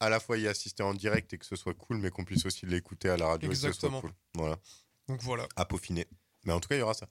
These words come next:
Speaker 1: Et ça, c'est cool.
Speaker 2: Ça, c'est trop bien. Franchement, j'ai trop hâte de le faire.
Speaker 1: Ouais, moi aussi. J'ai trop hâte de voir si ça marche ou pas.
Speaker 2: Ouais. Grand flop,
Speaker 1: Potentiellement, le
Speaker 2: peut-être.
Speaker 1: concept qui se plante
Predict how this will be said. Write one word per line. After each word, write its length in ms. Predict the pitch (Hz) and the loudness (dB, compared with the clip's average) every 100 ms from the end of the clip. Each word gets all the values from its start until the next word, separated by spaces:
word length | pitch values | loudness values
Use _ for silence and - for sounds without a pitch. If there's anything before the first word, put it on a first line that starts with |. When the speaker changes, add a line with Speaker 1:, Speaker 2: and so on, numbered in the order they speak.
| - - 87 - - | -14 -10 -8 -10 -6
Speaker 1:
Et 60 | - | -4
ça, 100 | 95 | -4
c'est 120 | 98 | -6
cool. 120 | - - | -8 -6
Speaker 2:
Ça, 180 | - 143 | -4 -2
c'est 120 | 123 | -4
trop 180 | - 113 | -6 -10
bien. 80 | - _ - | -10 _ -14
Franchement, 320 | 135 - 135 | -10 -6 -6
j'ai 80 | 117 | -6
trop 180 | - | -2
hâte 80 | 131 | -2
de 60 | 123 | -4
le 60 | |
faire. 120 | - - _ _ _ | -8 -14 _ _ _
Speaker 1:
Ouais, 160 | 110 104 | 6 6
moi 140 | 92 | 6
aussi. 180 | 85 - - - - | -2 -4 -14 -18 -4
J'ai 140 | 92 | -4
trop 140 | - 95 | 0 -2
hâte 200 | - 107 | 0 2
de 60 | |
voir 240 | 101 110 - | 2 2 0
si 100 | 90 | -2
ça 160 | - | -2
marche 300 | 90 92 - | 0 -2 -4
ou 120 | - | -14
pas. 100 | - | -6
Speaker 2:
Ouais. 340 | 131 127 120 110 - - - | 0 2 2 -2 -8 -20 -6
Grand 140 | 123 | 0
flop, 80 | 139 | 0
Speaker 1:
Potentiellement, 420 | - - 107 107 107 | 2 2 2 2 2
le 120 | 98 | 2
Speaker 2:
peut-être. 80 | - | -2
Speaker 1:
concept 500 | 107 - 117 107 - | -4 0 0 0 -6
qui 120 | - | -4
se 120 | - | -2
plante 500 | 98 - 110 110 - | -2 0 2 2 -4